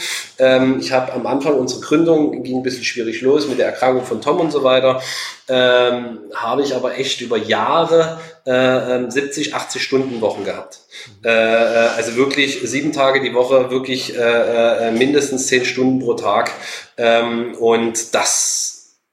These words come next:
Speaker 1: ist nicht gut, das weiß man. Theorie, ne? Ähm, aber das dann wirklich auch zu leben. Also das von Anfang an, das Leben, ne? Der klassische, das Leben ist ein Marathon und kein Sprint. Das würde ich von Anfang an anders machen, ja.
Speaker 2: Äh, wie, wie viele Stunden arbeitest du jetzt?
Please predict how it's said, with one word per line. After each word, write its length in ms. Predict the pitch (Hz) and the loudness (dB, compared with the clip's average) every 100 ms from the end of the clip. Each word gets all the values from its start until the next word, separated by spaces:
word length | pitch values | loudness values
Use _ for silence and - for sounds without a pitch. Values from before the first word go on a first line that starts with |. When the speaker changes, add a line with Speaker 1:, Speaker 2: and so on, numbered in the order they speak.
| _ | _
Speaker 1:
ist 220 | 170 165 | -2 2
nicht 180 | 165 165 | 2 2
gut, 360 | 170 254 - - | 0 -2 -2 -2
das 120 | 156 | 0
weiß 260 | 131 139 170 | 2 2 2
man. 260 | 233 302 - - _ - | 0 -2 -4 -14 _ -6
Theorie, 560 | 139 139 131 185 - | 2 2 2 -4 -4
ne? 320 | 123 139 - - - - - - | 0 0 0 -6 -12 -14 -10 0
Ähm, 400 | 139 139 139 139 | 4 4 2 2
aber 160 | 139 | 2
das 200 | 143 135 | 4 0
dann 120 | 139 123 | -2 0
wirklich 260 | 131 127 | 0 -2
auch 120 | - | -6
zu 140 | - 107 | -6 -4
leben. 220 | 92 98 | -2 -4
Also 180 | 107 120 | -6 -2
das 200 | 160 165 | 0 0
von 160 | 156 | 0
Anfang 380 | 143 139 139 127 | 0 0 0 -2
an, 340 | 120 127 131 - - | 0 -2 -2 -4 -2
das 160 | 123 - | -2 0
Leben, 460 | 123 135 143 143 | 0 0 -2 -2
ne? 260 | 147 180 202 | 2 2 2
Der 80 | - | -2
klassische, 560 | - 139 180 160 160 160 - - - - | 2 2 2 0 0 -2 -12 -18 -18 -8
das 160 | 107 | -2
Leben 220 | 110 110 | 0 0
ist 100 | 110 | 0
ein 80 | 110 | 0
Marathon 460 | 101 101 117 113 107 | 0 2 0 -2 -2
und 120 | 104 | -2
kein 200 | - 120 | -4 -4
Sprint. 400 | - - - - - _ _ - - | -4 -8 -12 -14 -20 _ _ -20 -4
Das 280 | 110 113 - | 0 0 0
würde 140 | 117 113 | 0 0
ich 60 | |
von 100 | 120 | 0
Anfang 240 | 107 104 104 | -2 0 0
an 140 | 92 | 0
anders 240 | 85 92 | -2 -4
machen, 240 | 90 - 90 | -6 -10 -10
ja. 60 | 90 - _ _ - - - - | -12 -16 _ _ -18 -18 -18 -2
Speaker 2:
Äh, 200 | 110 104 | 2 4
wie, 160 | 107 | 4
wie 100 | 104 | 2
viele 120 | 101 104 | 0 0
Stunden 300 | - 98 95 | 0 2 4
arbeitest 360 | 101 101 104 | 4 2 0
du 60 | 92 | 2
jetzt? 320 | 92 123 - | 2 0 -6